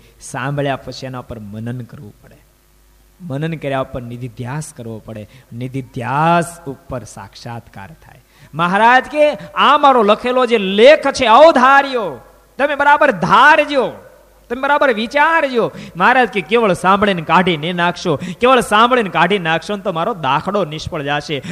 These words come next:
અવધાર્યો અયમ ખિલેહી, જીવ પ્રાણી માત્રના અનંત આત્માના શ્રેયને માટે મેં લખ્યું છે. સર્વ જીવ હિતાવહ, જેની અંદર જીવ પ્રાણી માત્રનું હિત સમાયેલું છે. આપણા મનમાં એમ થાય,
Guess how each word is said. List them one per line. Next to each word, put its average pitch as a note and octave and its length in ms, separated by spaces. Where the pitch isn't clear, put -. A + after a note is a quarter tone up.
અવધાર્યો G#3 680
અયમ G#3+ 320
ખિલેહી, F#3+ 640
જીવ A3 240
પ્રાણી B3 320
માત્રના G#3+ 640
અનંત C#4+ 400
આત્માના G#3+ 480
શ્રેયને F#3+ 360
માટે D#3+ 340
મેં D3 140
લખ્યું D3+ 340
છે. F3 480
સર્વ A3 380
જીવ D3+ 280
હિતાવહ, D3+ 600
જેની F#3 240
અંદર F3+ 220
જીવ D#3 280
પ્રાણી D#3+ 280
માત્રનું C3+ 520
હિત D3 420
સમાયેલું A#2 640
છે. - 200
આપણા D#3 200
મનમાં D#3 280
એમ D3+ 140
થાય, D3 280